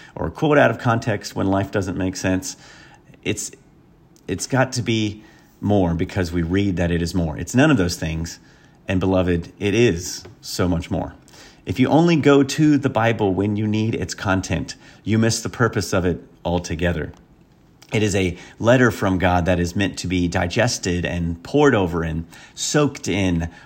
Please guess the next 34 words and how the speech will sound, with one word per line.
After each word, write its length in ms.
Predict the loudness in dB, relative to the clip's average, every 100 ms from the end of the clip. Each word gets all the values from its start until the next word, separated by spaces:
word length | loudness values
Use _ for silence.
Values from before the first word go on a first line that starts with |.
| -4
regularly 680 | 2 4 4 0 0 -2
for 160 | -4 -4
the 100 | -2
length 260 | -2 -2 -2
of 60 |
life. 380 | 0 0 -2 -10 -20 -20 -20 -14 -4
It 80 | -2
becomes 360 | 2 2 2
the 140 | 0 -2 -8
fragrance 640 | -6 2 4 4 2 0 0
of 80 | 0
our 160 | 2
existence 800 | 0 2 2 2 -2 -4 -4 -10 -18 -20 -20 _
because 220 | -4 0 2
everything 500 | 4 2 2 4 6
we 120 | 6
are 420 | 6 4 2 -2
is 180 | -4 -4
bathed 340 | 0 2 0 -2
in 140 | -6
it. 140 | -8 -12 _ _ _ -8
And 120 | -2
from 200 | 4 4
it, 80 | 4
we 120 | 4
know 180 | 4 2 0 -2
what 180 | 0
the 60 | 2
voice 340 | 4 4 4
of 100 | 0
God 240 | 0 0 0
sounds 420 | -4 -2 0 0
like 260 | -2 -4 -6
and 200 | -6